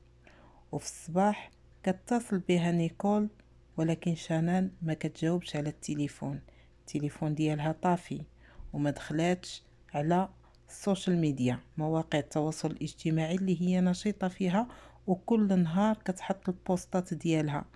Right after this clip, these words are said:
ستة حتى لسبعة ديال البوستات كتحط في النهار ديالها وديال عائلتها.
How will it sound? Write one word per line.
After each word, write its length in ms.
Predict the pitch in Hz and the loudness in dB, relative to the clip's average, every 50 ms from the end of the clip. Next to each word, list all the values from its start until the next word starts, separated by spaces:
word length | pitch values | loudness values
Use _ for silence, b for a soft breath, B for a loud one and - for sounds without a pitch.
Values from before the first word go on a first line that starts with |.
| b b b b b b | b b b b b b
ستة 400 | - - - - - - - 196 | -20 -20 -20 -20 -14 -2 0 0
حتى 180 | 190 190 - 190 | 0 2 2 0
لسبعة 340 | 175 - - - 151 156 160 | 0 0 -4 -2 0 0 2
ديال 220 | 160 160 175 165 | 2 2 2 0
البوستات 520 | 160 - - 170 160 - - - 180 180 - | 0 -2 -2 -4 -4 -2 -2 -4 -4 -2 -4
كتحط 440 | - 170 180 - - 180 - - | -6 -8 -8 -8 -10 -10 -12 -12
في 100 | - - | -12 -6
النهار 400 | 170 160 156 147 156 170 175 180 180 B B B B B B B B B B - - - _ - - - | -4 -2 -2 0 0 0 0 0 -2 B B B B B B B B B B -20 -20 -20 _ -12 -10 -8
ديالها 500 | 170 - 180 180 170 170 156 156 175 175 | -4 0 2 2 2 2 2 2 2 2
وديال 320 | 170 151 - 160 151 147 | 0 0 0 0 2 2
عائلتها. 640 | 143 143 - - 156 156 147 - - - 143 - | 0 0 0 -2 -4 -6 -6 -8 -10 -10 -10 -12